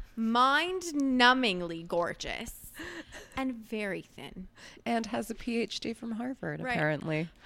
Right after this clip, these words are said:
Speaker 1: <laughs> In bed
Speaker 2: Just
Speaker 1: bug
Speaker 2: learned that
Speaker 1: diabetes.
Speaker 2: today.
Speaker 1: Right.
Speaker 2: <laughs>
Speaker 1: Amazon.com. Pornhub area.
Speaker 2: Wh-, what do you think is, like, what's the best part of being Pornhub area?
Speaker 1: Mm,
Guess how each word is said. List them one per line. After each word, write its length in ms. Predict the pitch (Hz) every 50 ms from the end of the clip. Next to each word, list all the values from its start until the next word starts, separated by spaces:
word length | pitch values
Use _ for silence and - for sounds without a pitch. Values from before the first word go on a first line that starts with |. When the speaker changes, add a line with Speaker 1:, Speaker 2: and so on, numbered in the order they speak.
| - -
Speaker 1:
<laughs> 240 | - - - -
In 120 | - 254 247
bed 120 | 247 254
Speaker 2:
Just 120 | 233 214 -
Speaker 1:
bug 120 | 220 214
Speaker 2:
learned 140 | 208 208 214
that 200 | 226 220 202 180
Speaker 1:
diabetes. 480 | - - 220 233 202 170 160 170 190
Speaker 2:
today. 120 | 175 202 208
Speaker 1:
Right. 240 | - 196 170 247 240 -
Speaker 2:
<laughs> 80 | 277 -
Speaker 1:
Amazon.com. 800 | 202 190 175 180 180 185 170 175 175 170 170 - - - 208 - - - - - 440 523 508 453 605 -
Pornhub 240 | - 170 165 165 -
area. 180 | - - - - - - - - - - - - _ - 330 - - - - - - - - -
Speaker 2:
Wh-, 240 | 220 262 247 - -
what 160 | 233 254 247
do 60 | 269
you 60 | 294
think 180 | 330 - 294 269
is, 140 | 285 240 -
like, 420 | 214 202 190 185 170 - - - - - _ _ _ _ _
what's 240 | - 196 240 311 -
the 100 | - 302
best 260 | 226 208 180 185 -
part 200 | - - 175 151
of 120 | 165 175 170
being 200 | - - 110 175
Pornhub 360 | - - - 180 175 185 170 175
area? 380 | - - - - - - 180 185 214 - - - - - - _ _ _ - - _ _ _ -
Speaker 1:
Mm, 580 | 220 226 220 220 214 214 214 208 208 208 208